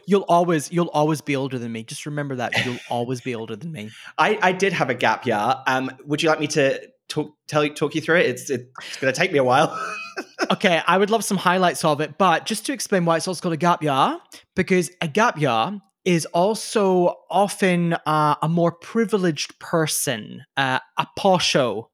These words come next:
Speaker 1: a, someone who's, someone's a bit posh might have a gap year because essentially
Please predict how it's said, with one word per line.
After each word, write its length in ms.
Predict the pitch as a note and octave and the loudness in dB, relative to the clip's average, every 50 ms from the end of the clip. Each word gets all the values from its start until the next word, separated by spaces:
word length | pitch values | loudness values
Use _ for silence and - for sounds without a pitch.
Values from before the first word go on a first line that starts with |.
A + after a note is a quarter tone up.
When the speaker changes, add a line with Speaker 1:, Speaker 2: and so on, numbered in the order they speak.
| _ - | _ -12
Speaker 1:
a, 80 | C#3+ - - | -12 -10 -8
someone 260 | - - A#3 A3+ B3+ | -4 -2 0 0 0
who's, 160 | A#3+ A#3 G#3 | 0 -2 -4
someone's 320 | - - - D#4 D#4+ D#4 C#4 | -6 -6 -4 -4 -2 -2 -2
a 60 | C#4 | 0
bit 260 | A#3 B3+ A#3 - - - | 0 0 -2 -2 -6 -4
posh 400 | - F#3+ E3+ D#3 C#3+ C#3 - - - - - - - | 0 2 2 2 2 0 -4 -6 -8 -12 -20 -16 -6
might 200 | - D#3 D3+ C#3+ | -2 0 0 0
have 160 | C#3+ D3+ D3 | 0 -2 -2
a 40 | C#3 | -2
gap 260 | C3+ C3+ C3 C3 - | 0 0 -2 -2 -2
year 180 | - C#3+ C3+ B2+ - | -2 -2 -2 -4 -4
because 500 | - - - - G#3+ G#3+ G3+ F#3+ E3 - _ - _ - | -6 -8 -4 0 2 2 4 2 0 -4 _ -14 _ -14
essentially 720 | - - - A#3 C#4+ C#4 - - D3 B2 A2 G#2+ G#2+ A2 | -8 -2 0 0 0 0 -2 -2 -2 -2 -2 -2 -4 -6